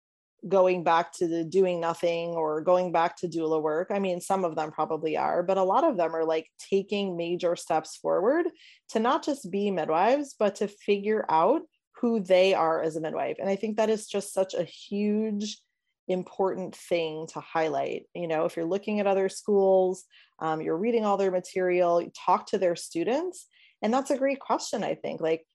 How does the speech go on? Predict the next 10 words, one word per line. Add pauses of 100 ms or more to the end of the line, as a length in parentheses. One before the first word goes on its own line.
(160)
do
you
feel
like
you
were
supported
in
developing
yourself